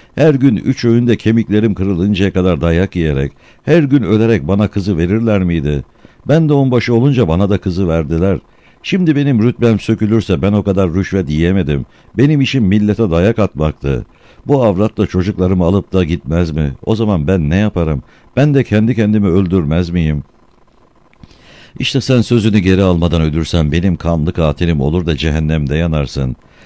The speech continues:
Sen beni öldürürsen Allah'ın binasını yıkmış olursun. İşte o zaman ocaklığın, ermişliğin para eder mi sanıyorsun? Sen bu dünyada gün görmedin, öteki dünyada güzel bir cennetin olsun diye evlenmedin, sıcak yataklara girmedin.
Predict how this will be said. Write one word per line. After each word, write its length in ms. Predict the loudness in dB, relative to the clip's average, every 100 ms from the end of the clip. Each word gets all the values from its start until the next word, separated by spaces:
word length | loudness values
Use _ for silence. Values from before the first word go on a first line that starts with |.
| _
Sen 300 | 0 2 4
beni 180 | 4 4
öldürürsen 600 | 4 2 2 0 0 0
Allah'ın 440 | 2 0 0 0
binasını 480 | 0 0 0 0 -2
yıkmış 360 | -2 -2 -4 -2
olursun. 540 | -2 -2 -4 -4 -6 -10 _ _ -6
İşte 240 | -4 0
o 140 | 0
zaman 380 | 2 2 0 0
ocaklığın, 580 | 0 0 -2 -2 0 0
ermişliğin 600 | 0 0 -2 -4 -2 -2
para 300 | -2 -2 0
eder 260 | 0 -2 -4
mi 80 |
sanıyorsun? 720 | -4 -4 -2 -4 -4 -6 -6 -8 _ _ _ -20 -20 -8
Sen 280 | 0 2 2
bu 120 | 2
dünyada 460 | 2 2 2 2
gün 300 | 2 2 2
görmedin, 480 | 2 2 2 0 0
öteki 340 | -2 -2 -2 0
dünyada 400 | 2 2 0 -2
güzel 400 | -2 0 0 0
bir 120 | -2
cennetin 500 | 0 -2 -2 -2 -2
olsun 380 | -2 -2 -2 -2
diye 160 | 0
evlenmedin, 600 | -2 -2 -2 -2 -2 -2
sıcak 420 | -4 -4 -2 -2
yataklara 520 | -2 -2 -4 -2 -2 -2
girmedin. 580 | -2 -2 -2 -2 -6